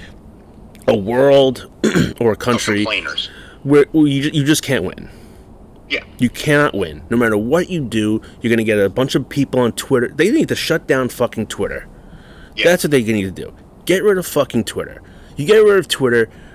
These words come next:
Speaker 1: you're gonna just silence so many of these fucking morons who just think they can go on a soapbox and hashtag a bunch of shit,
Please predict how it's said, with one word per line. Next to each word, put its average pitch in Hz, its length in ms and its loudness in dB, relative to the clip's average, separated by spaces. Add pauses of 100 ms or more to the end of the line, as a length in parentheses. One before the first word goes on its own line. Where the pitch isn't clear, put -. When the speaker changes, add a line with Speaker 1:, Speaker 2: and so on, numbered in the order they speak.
Speaker 1:
you're 135 160 0
gonna 123 160 0
just 120 320 -8
silence 123 540 0
so 143 200 -2
many 175 180 2
of 156 60 2
these 123 180 -2
fucking 127 360 -2
morons 101 680 0
who 101 80 -8
just 101 180 -6
think 123 140 0
they 127 80 -2
can 110 160 -4
go 101 160 -2
on 127 120 0
a 117 40 0
soapbox 110 600 -2
and 95 80 -8
hashtag 117 520 -2
a 107 40 -4
bunch 101 280 -4
of 98 60 -6
shit, 92 400 -4